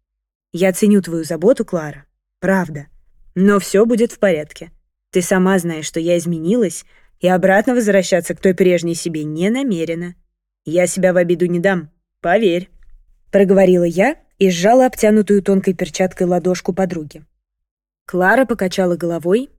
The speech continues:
не до конца веря в мои объяснения. «Брат да сестра одна сатана, и почему только Винтеры стали жертвами буллинга, непонятно. Но ничего страшного.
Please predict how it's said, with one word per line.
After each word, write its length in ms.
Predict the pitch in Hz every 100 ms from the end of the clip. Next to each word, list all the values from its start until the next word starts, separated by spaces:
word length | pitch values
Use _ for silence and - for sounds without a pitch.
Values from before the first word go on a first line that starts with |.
| _
не 180 | 190 196
до 120 | 190
конца 360 | 185 185 180 196
веря 280 | 180 185 175
в 20 |
мои 200 | 175 170
объяснения. 800 | 165 170 170 - 156 151 147 147 _ _ _ _ _ _ _ _
«Брат 280 | - - 311
да 80 | 277
сестра 400 | - 233 233 247
одна 220 | 208 226
сатана, 520 | 220 202 185 185 240 - _ _ _
и 100 | 196
почему 360 | 190 202 226 254
только 280 | 208 208
Винтеры 380 | 190 220 214 185
стали 300 | 180 185 185
жертвами 480 | 185 190 175 180 180
буллинга, 580 | 175 277 247 180 165 151 _
непонятно. 1040 | 190 190 233 269 269 208 165 170 170 165 - _ -
Но 260 | 170 202
ничего 380 | 311 359 233 190
страшного. 640 | - - 151 - 156 160